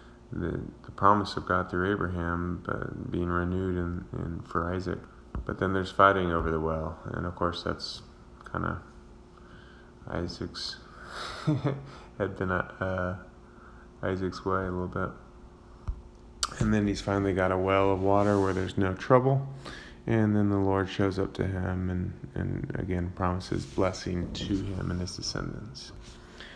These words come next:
So you, what you see here that's standing out to me is, you know, he had been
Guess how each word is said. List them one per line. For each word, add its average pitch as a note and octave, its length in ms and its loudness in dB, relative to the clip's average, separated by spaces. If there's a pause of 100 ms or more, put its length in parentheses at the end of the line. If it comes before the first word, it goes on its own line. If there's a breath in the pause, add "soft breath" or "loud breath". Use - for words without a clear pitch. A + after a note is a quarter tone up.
(380 loud breath)
So E3 400 4 (140)
you, D3 180 6
what C3+ 200 0
you C3 60 0
see E3+ 200 0
here A#2+ 380 2 (400 loud breath)
that's A2 240 -2
standing A#2 420 4
out A2 180 2
to A2+ 100 0
me A2+ 460 4 (200)
is, G2+ 500 2 (880 loud breath)
you C#3+ 140 0
know, C#3 160 6
he C3+ 340 4
had B2+ 280 2
been A#2+ 380 4